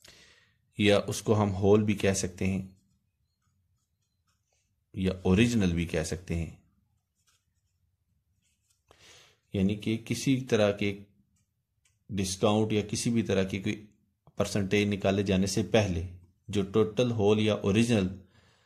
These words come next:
होता है वो हमेशा हंड्रेड परसेंट होता है। अब क्वेश्चन की स्टेटमेंट में उन्होंने बताया है कि ट्वेंटी परसेंट डिस्काउंट के बाद जो कीमत थी वो एक सौ बीस रुपये थी,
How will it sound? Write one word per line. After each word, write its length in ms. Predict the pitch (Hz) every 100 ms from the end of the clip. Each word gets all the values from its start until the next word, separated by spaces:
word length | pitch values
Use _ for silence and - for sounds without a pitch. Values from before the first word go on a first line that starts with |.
| _ _
होता 280 | 98 92 104
है 120 | 101
वो 160 | 101 113
हमेशा 420 | 104 95 92 117
हंड्रेड 420 | 101 95 92 104 95
परसेंट 280 | 90 90
होता 240 | 85 - 90
है। 180 | 90 - _ _ _ _ _ _ _ _ _ _ _ - - - _ _ _ -
अब 140 | 117
क्वेश्चन 360 | 139 127 - 156
की 160 | 151 139
स्टेटमेंट 400 | - 139 135 135
में 60 |
उन्होंने 200 | 131 123 113
बताया 380 | 113 107 107
है 140 | 113 120
कि 120 | 123
ट्वेंटी 400 | 120 131 127 143
परसेंट 440 | 139 123 - 120 110
डिस्काउंट 580 | 110 - 113 117 120 117
के 100 | 104 92
बाद 320 | 113 117 110
जो 120 | 104 98
कीमत 440 | 101 98 101 95 107
थी 100 | 104
वो 300 | 98 101 -
एक 140 | 101 -
सौ 140 | 123
बीस 380 | 117 101 98 95
रुपये 260 | 85 - 82
थी, 200 | -